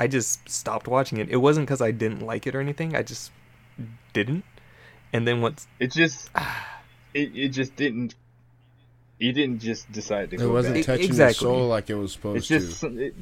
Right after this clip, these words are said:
Speaker 1: <laughs>
Speaker 2: yeah, it just didn't suck you in the way it should have.
Speaker 1: But once it did,
Speaker 2: At the
Speaker 1: man.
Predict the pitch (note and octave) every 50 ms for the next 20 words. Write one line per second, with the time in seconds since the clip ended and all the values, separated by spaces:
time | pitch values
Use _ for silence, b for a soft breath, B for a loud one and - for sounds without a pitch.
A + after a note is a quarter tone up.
0 | b b b b b b - - - - E3+ - - - - D#3+ C3+ D3+ B2+ E3+
1 | D#3 D3 C3 C3 C3 C#3 C#3 C3 A#2+ G#2+ G#2 G#2+ G#2+ A2+ B2 - A#2 A#2 A2 C3+
2 | B2 - - C3 A#2 G2 A2 A2 G#2+ - - - - A#2+ A2+ A2+ - - F#2+ F#2
3 | G2+ G2+ G2 F#2 F2 F2 F2 F#2 F2 E2+ D#2+ - - - - - - - - -
4 | - A2 A2 A2+ G#2+ A#2+ A#2 A2+ B2+ C3 - - D#3 D#3 F3 G3+ A3+ B3 A#3 G#3+
5 | F#3+ E3 C#3+ C3+ C3+ C3